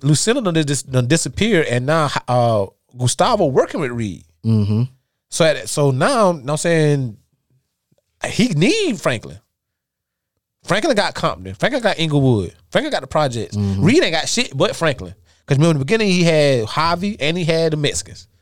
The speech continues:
Speaker 1: Now he don't got neither one of them. 'Cause now Gustavo is his personal security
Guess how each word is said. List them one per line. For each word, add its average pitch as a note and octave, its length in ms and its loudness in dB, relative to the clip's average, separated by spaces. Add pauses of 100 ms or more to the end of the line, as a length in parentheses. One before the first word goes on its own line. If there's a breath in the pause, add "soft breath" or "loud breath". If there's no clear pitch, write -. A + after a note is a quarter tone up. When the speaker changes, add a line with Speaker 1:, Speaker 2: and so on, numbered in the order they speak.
(340)
Speaker 1:
Now D3 140 -2
he E3+ 80 -2
don't F3 120 2
got G#2+ 160 -2
neither G3 220 -2
one F#3+ 180 0
of D3+ 80 -2
them. G#2 180 -4 (240 loud breath)
'Cause C3 160 2
now D#3 140 0
Gustavo E3+ 460 0
is C#3 80 2
his C#3 140 0
personal D3+ 400 -4
security C#3 560 -2